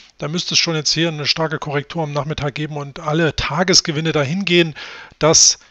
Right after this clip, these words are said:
hier praktisch dann eine negative Umkehr erfolgt. Aber statistisch sieht der Montag eben gut aus mit, ähm, stolzen vierundfünfzig Prozent. Ein marginaler Vorteil, aber der Vorteil wird hier praktisch durch diesen bullischen Keil jetzt hier geweckt.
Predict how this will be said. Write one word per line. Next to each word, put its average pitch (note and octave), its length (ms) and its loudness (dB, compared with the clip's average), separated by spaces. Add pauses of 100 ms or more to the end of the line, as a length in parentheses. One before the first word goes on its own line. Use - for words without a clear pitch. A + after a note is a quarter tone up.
hier E3 380 2
praktisch D3 440 0
dann D#3 200 0
eine D3 220 -4
negative D#3 480 -4
Umkehr D#3+ 280 -4
erfolgt. F#3 340 -2
Aber E3+ 120 -2
statistisch - 580 0
sieht A3 200 -4
der F3+ 100 2
Montag F3 380 -4
eben D#3 240 -8
gut A#3+ 160 -6
aus G3 320 2 (320)
mit, - 300 -2 (380)
ähm, D3+ 340 -2
stolzen F3 760 4 (100)
vierundfünfzig E3 600 -4
Prozent. G3 400 2 (460)
Ein A#2 200 -12 (100)
marginaler E3 580 2
Vorteil, F3+ 480 0
aber D3 140 -4
der D#3 160 0
Vorteil D#3 560 0
wird D#3 160 -6
hier D#3+ 120 -2
praktisch D3+ 400 -6
durch D3 200 -6
diesen C3 300 -8 (880)
bullischen F3 480 0 (320)
Keil E3 260 4
jetzt E3 160 0
hier E3 120 2
geweckt. C#3+ 340 0